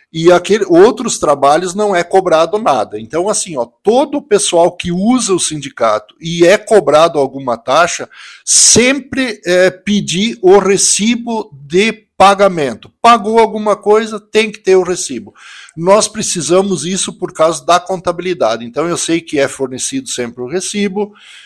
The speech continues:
É, nós recebemos essa semana algumas ligações aí pedindo, "Ah, mas o tal serviço que é feito no sindicato, é, se paga a diferença?" E a gente tem orientado pra isso.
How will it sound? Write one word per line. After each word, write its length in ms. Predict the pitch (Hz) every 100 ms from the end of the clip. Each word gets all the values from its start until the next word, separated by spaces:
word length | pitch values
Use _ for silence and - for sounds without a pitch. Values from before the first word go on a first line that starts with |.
| _
É, 240 | - 147 147
nós 320 | 160 185 170
recebemos 800 | 175 165 - 170 170 180 185 -
essa 240 | 160 -
semana 460 | 147 151 147 170 165
algumas 400 | 139 208 233 156
ligações 720 | 175 156 143 - 180 185 170
aí 180 | 156 170
pedindo, 420 | 165 151 165 160
"Ah, 140 | 214
mas 220 | 262 233 220
o 80 |
tal 240 | - 208 226
serviço 600 | - 208 160 202 220 208
que 120 | 185
é 40 |
feito 320 | 180 190 208 208
no 100 | 190
sindicato, 760 | - 180 151 - 175 196 202 196 - - - _
é, 880 | 160 170 170 165 160 156 156 151 110
se 200 | 135 -
paga 380 | 175 175 196 214
a 40 | 190
diferença?" 840 | 160 - 156 170 214 208 - 123 -
E 100 | 139
a 60 |
gente 260 | 131 156 160
tem 220 | - 165
orientado 720 | 190 208 226 240 180 196 175
pra 240 | 117 - 104
isso. 300 | 107 -